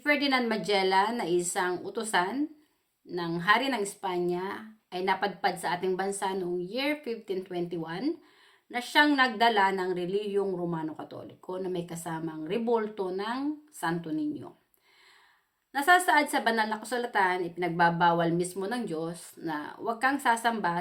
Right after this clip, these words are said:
sa rebolto na inukit sa kamay ng tao, sa bato o sa kahoy, na sambahin mo sa iyong lupain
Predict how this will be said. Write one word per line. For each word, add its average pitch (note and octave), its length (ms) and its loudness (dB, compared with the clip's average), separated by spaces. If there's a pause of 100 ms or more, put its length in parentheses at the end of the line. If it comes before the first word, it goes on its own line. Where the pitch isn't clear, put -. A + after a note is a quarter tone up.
sa F3+ 160 -2
rebolto F3 720 -4
na A#3 80 -10
inukit E3 480 -4
sa E3 160 -10
kamay G3+ 640 -6
ng F#3+ 160 -8
tao, D#3+ 480 -8
sa D#3+ 160 -6
bato D#3 480 -6 (240)
o D#3+ 160 -10
sa A#3 240 -6
kahoy, F3+ 640 0 (880)
na G3 80 -16
sambahin A3+ 560 0
mo F#3+ 160 -4
sa F#3 80 -8
iyong F#3 200 -2
lupain F#3 720 -4